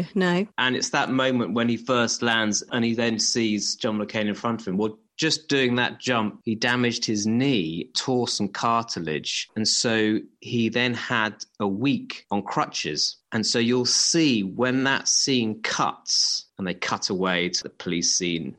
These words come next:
Speaker 2: down on the ground and then they cut back to that encounter, Alan Rickman is standing. And apparently to hide this injury, they shot him waist up pretty much.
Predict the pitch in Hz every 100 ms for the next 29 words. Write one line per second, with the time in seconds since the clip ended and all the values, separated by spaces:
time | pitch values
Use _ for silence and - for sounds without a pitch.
0 | _ 98 90 87 80 98 95 92 90 80
1 | 85 85 78 - - - _ 104 104 -
2 | - - - 85 - 85 - 110 110 -
3 | 78 85 - _ 104 98 92 92 - 95
4 | 87 80 76 - - 104 101 87 76 71
5 | - - 95 95 95 107 101 92 92 90
6 | 90 - - 82 - 101 95 90 - 92
7 | 85 101 95 90 85 82 87 90 - 95
8 | 92 - - 104 - 101 90 85 85 101
9 | 104 101 - 107 101 - - 107 95 85
10 | 92 - - -